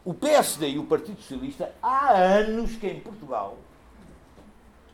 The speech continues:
têm na manga uma, uma alteração da, da lei eleitoral, criando sistemas uninominais e dizendo que não faz mal, depois há um círculo nacional único que recupera,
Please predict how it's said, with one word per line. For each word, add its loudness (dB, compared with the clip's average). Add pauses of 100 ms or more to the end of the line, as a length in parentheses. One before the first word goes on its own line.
têm 0
na -4
manga -4
uma, -8
uma -6
alteração -4
da, -4 (160)
da -8
lei -6
eleitoral, -8 (1600)
criando -2
sistemas -10
uninominais -8 (560)
e -10
dizendo -10
que -20
não -12
faz -8
mal, -6
depois -16
há -6
um -10
círculo -14
nacional -6
único -8
que -16
recupera, -10